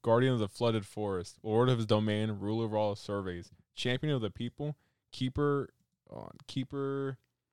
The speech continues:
keeper of the five oaths, first of his name, second of his, uh, second of his other name, he who is without a middle initial or mercy, destroyer of all those who would question his rightful rule or look at him, uh, Ast-, Ascalance,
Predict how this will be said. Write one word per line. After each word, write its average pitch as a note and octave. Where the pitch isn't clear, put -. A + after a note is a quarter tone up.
keeper D3+
of D3
the A#2+
five B2+
oaths, A#2+
first B2
of C3+
his A#2
name, A2
second A#2
of A2+
his, G#2
uh, G#2
second A#2
of A2+
his G#2
other G2
name, G2
he B2
who C3+
is A#2+
without A2
a G2
middle A2
initial G2+
or F2+
mercy, G2+
destroyer G2
of F2
all G2+
those G2
who G2
would F#2+
question A2+
his G2
rightful G#2+
rule G2+
or D2+
look G2+
at G2+
him, G2+
uh, G#2
Ast-, A2
Ascalance, D3